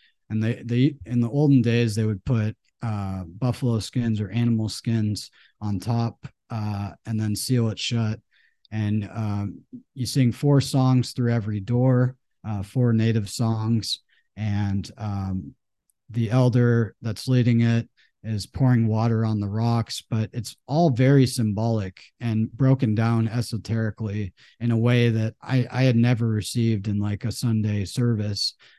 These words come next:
um, you know, relating to my Christian experiences. But, um, I always find so much wisdom to gain in these ceremonies. Um, but I, I, I've, uh, grown more and more inclined to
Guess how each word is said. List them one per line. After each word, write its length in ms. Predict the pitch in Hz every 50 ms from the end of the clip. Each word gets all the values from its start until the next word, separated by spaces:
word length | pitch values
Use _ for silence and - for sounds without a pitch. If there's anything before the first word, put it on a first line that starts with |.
| _ _ -
um, 580 | 113 113 107 107 107 104 104 101 98 92 90 92 _ _ _ _ _ _ _ _ _ _ -
you 160 | - 131 123
know, 300 | 110 101 101 98 98 95 98 123 -
relating 520 | 131 131 120 123 127 123 120 120 117 113
to 340 | 101 - - 110 110 107 107 -
my 180 | 117 127 123 117
Christian 480 | - - 147 143 131 - - 123 117 113
experiences. 920 | 113 101 - - - 110 107 110 107 104 101 - 113 107 107 98 92 - _
But, 240 | - 113 110 104 - _ _ _ _ _ _ _ _ _ -
um, 460 | 110 110 110 113 110 107 104 - - _ _ _ _
I 120 | - 131 135
always 400 | 139 147 147 139 - - - _ _ _ _ _ _
find 640 | - - 147 135 135 135 127 127 120 120 110 95 -
so 220 | - - - 156 143
much 200 | 139 135 127 -
wisdom 460 | 113 117 120 127 120 - - 120 113
to 120 | 107 - 113
gain 400 | 101 113 110 117 120 120 117 110
in 140 | 110 107 104
these 200 | 107 104 92 -
ceremonies. 840 | - 117 120 123 127 120 113 110 107 107 107 107 110 104 - - - _ _ _ _ _ _ _
Um, 600 | - 107 113 110 110 113 110 107 107 101 95 107 104 -
but 300 | - 117 113 110 110 - -
I, 220 | - 127 123 120 120 - - _ -
I, 140 | - - - _ _
I've, 440 | - - 135 131 117 107 98 - -
uh, 320 | 117 117 113 110 107 104
grown 400 | 104 104 - 131 127 127 127 120
more 240 | 117 120 123 127 127
and 100 | 120 117
more 220 | 120 123 120 117 113
inclined 580 | 107 - - - 113 113 117 117 117 113 107 -
to 400 | - 120 110 110 110 107 101